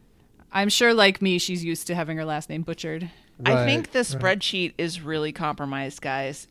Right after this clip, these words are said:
Speaker 2: because
Speaker 1: Ooh, boy,
Speaker 2: I
Speaker 1: yeah.
Speaker 2: noticed that on Friday, all the last names started with W. So I think it got
Speaker 1: <laughs>
Speaker 2: alphabetized. And then I
Speaker 1: Somebody
Speaker 2: thought, "Well, of course,
Speaker 1: sorted
Speaker 2: Van
Speaker 1: it.
Speaker 2: Harn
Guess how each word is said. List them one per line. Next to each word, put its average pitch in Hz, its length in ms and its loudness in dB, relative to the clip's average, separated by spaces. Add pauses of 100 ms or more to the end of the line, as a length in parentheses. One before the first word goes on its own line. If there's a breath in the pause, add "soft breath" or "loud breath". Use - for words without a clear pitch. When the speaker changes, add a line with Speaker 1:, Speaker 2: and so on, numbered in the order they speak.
Speaker 2:
because 175 580 0
Speaker 1:
Ooh, 160 40 -6
boy, 170 60 -2
Speaker 2:
I 160 120 4
Speaker 1:
yeah. 180 80 0
Speaker 2:
noticed 202 480 0
that 190 160 2
on 165 180 2
Friday, 196 640 2 (380 soft breath)
all 170 340 4
the 175 100 0
last 156 340 2
names 151 220 -6
started 156 260 -6
with 139 140 -18
W. 135 460 -8 (260)
So - 160 -10
I 147 80 -4
think 175 320 -4
it 185 80 -12
got 294 320 4
Speaker 1:
<laughs> - 0 -
Speaker 2:
alphabetized. 151 920 -4 (120)
And 190 160 0
then 208 80 4
I 208 80 4
Speaker 1:
Somebody 233 300 4
Speaker 2:
thought, 233 60 2
"Well, 240 60 0
of 226 60 -6
course, 262 300 4
Speaker 1:
sorted 165 180 -2
Speaker 2:
Van 180 220 4
Speaker 1:
it. - 20 -2
Speaker 2:
Harn 190 560 2